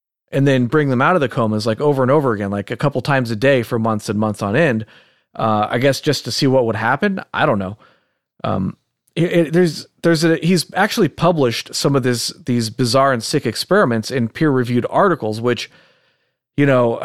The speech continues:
shame on the, the world of psychiatry, right, for allowing this to go on.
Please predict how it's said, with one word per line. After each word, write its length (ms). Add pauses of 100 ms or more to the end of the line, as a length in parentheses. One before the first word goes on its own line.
(160)
shame 360
on 140
the, 300 (140)
the 100
world 240
of 80
psychiatry, 680
right, 440
for 360 (200)
allowing 420
this 140
to 80
go 180
on. 260